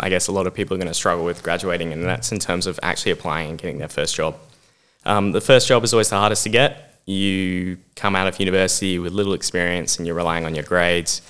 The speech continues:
and you're relying on whatever vacation experience or internship experience you can have. And, and then from there, for me, getting my first job was a matter of literally applying to about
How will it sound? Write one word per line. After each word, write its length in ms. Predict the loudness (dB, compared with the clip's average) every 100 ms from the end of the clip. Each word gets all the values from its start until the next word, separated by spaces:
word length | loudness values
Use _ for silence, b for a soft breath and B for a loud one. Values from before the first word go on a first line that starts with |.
| B B -4
and 120 | 0
you're 80 | 2
relying 360 | 2 2 2
on 120 | 0 0
whatever 520 | 0 2 0 0 -4 -8 -6
vacation 480 | -6 -2 -2 -2
experience 440 | -4 -4 -4 -4 -4
or 60 |
internship 480 | -6 -4 -4 -4 -6
experience 440 | -6 -4 -4 -4 -6
you 60 |
can 140 | -6 -6
have. 320 | -6 -6 -10 b b b b
And, 240 | 0 0 0
and 100 | 2
then 120 | 2
from 160 | 0 2
there, 200 | 4 4
for 140 | 2
me, 180 | 0 2
getting 220 | 2 0
my 100 | 0
first 320 | 0 0 0 2
job 300 | 2 2 -4 -10
was 160 | -6 -2
a 20 |
matter 340 | 0 0 0
of 240 | -4 -6 -12 -6
literally 500 | -6 -4 -2 -2 -2
applying 640 | -4 0 2 2 -2 -4
to 160 | -2 -2
about 500 | -2 -2 -2 -6